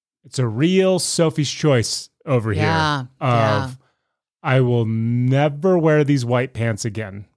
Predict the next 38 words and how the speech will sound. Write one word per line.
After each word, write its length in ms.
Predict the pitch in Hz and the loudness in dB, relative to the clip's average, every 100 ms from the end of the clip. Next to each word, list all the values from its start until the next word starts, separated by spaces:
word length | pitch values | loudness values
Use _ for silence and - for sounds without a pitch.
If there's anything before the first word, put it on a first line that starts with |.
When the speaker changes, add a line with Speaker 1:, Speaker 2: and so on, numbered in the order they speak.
| - | -6
Speaker 2:
Yeah. 340 | 151 131 127 123 _ _ _ _ _ | -2 0 -2 -6 _ _ _ _ _
Speaker 1:
But 120 | 139 | 0
I 140 | 127 123 | 2 2
understand 800 | 131 131 - 180 175 147 123 107 | 2 -2 -4 0 2 2 0 -2
that 140 | 117 | -2
there 100 | 123 | 0
was 120 | 117 | -2
a 40 | 117 | -2
lot 240 | 117 123 | -2 0
of 80 | 120 | 0
life 380 | 120 175 185 - | 0 2 2 -2
lived 460 | 117 107 95 95 - | -4 -4 -6 -12 -10
in 100 | 151 | -2
these 180 | 127 113 | 0 0
white 260 | 107 107 - | -2 -6 -6
pants. 300 | 120 113 165 | -8 -8 -4
Speaker 2:
Yeah. 180 | 151 139 - - _ _ _ - | -4 -4 -8 -20 _ _ _ -4
Speaker 1:
The 100 | 131 | -4
green 540 | 110 - 151 175 185 | -2 -2 2 4 2
sport 480 | - - - 180 - | 0 -6 -2 -2 -2
coat, 200 | - 139 | 0 0
I 160 | 120 - - | 0 -2 0
actually 540 | 214 262 - 156 131 | 0 0 -2 0 0
don't 260 | 120 113 - | 0 -2 -2
mind 400 | 127 147 110 107 | 0 2 0 -2
'cause 140 | 117 | -6
it 80 | 110 | -6
was 120 | 98 | -8
comfortable. 800 | - - 170 165 104 90 98 117 _ _ _ _ _ _ _ _ _ - | -8 -2 -2 -2 -8 -10 -12 -14 _ _ _ _ _ _ _ _ _ -4
But 140 | 135 | 0
again, 420 | 131 131 165 127 123 | 0 2 2 2 -2
I 140 | 123 | -4
don't 260 | 123 139 127 _ | 0 0 -2 _
ever 280 | 139 135 131 | -4 0 2
wear 540 | 117 104 123 143 120 98 | 0 0 2 2 2 0
sport 540 | - - 160 147 - | -6 -6 -4 -4 -6
coats. 380 | - - - - | -20 -20 -20 -14
Speaker 2:
Yeah. 120 | 165 | -4